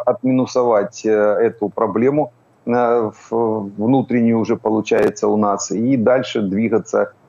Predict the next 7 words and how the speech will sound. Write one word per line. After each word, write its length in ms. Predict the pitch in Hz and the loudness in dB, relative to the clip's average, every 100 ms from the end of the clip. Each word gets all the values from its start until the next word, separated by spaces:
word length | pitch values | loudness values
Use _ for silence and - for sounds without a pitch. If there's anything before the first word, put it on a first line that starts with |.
| _ | _
э, 360 | - 101 104 98 110 | -2 0 0 -2 -2
выдавливать, 840 | 107 113 123 117 110 104 95 - | -2 2 2 2 2 0 -2 -2
э, 140 | 104 | -2
Марьинский 520 | 104 113 104 98 - | 0 0 -2 -4 -6
гарнизон. 500 | 101 107 107 95 95 | -2 0 -2 -2 -2
Вариант 400 | 98 135 139 113 - | 0 2 2 0 -2
тол-, 180 | 120 | -6